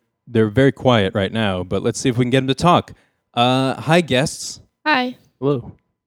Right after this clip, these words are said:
Speaker 1: Oh, boy.
Speaker 3: Yeah.
Speaker 1: This is
Speaker 3: <laughs> Very excited to be here.
Speaker 1: talkative bunch.
Speaker 2: <laughs>
Speaker 1: So, um, to my right is, uh, her name is Kathleen How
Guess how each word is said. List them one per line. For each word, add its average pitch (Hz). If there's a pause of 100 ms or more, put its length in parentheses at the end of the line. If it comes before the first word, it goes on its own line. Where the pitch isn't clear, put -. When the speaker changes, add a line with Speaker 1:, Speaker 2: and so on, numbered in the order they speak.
(120)
Speaker 1:
Oh, 101
boy. 92 (140)
Speaker 3:
Yeah. 101
Speaker 1:
This -
is 90 (300)
Speaker 3:
<laughs> -
Very 123
excited 113
to 107
be 101
here. 101 (120)
Speaker 1:
talkative 127
bunch. 107
Speaker 2:
<laughs> -
Speaker 1:
So, 160
um, 151 (340)
to 190
my 160
right 117 (100)
is, 117
uh, 113
her 127
name 123
is 117
Kathleen 165
How 165